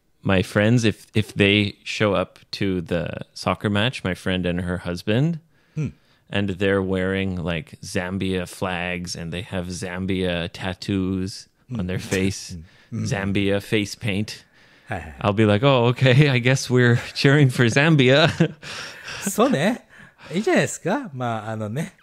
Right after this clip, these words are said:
Speaker 1: Or if she, she shows up and she's wearing a China dress.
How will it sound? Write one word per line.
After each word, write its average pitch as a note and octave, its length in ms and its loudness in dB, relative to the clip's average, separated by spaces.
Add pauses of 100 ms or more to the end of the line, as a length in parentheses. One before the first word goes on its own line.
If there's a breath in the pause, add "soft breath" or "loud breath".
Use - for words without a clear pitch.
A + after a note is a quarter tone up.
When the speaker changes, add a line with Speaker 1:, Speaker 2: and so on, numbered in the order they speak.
(160)
Speaker 1:
Or G2+ 180 2
if G2+ 100 4
she, - 280 2
she - 340 0
shows G#2+ 420 2
up G2+ 240 -2
and G2 120 -4
she's G2+ 280 -4
wearing G2+ 380 -2
a G2+ 60 -6
China G2 420 -4
dress. G2 640 -8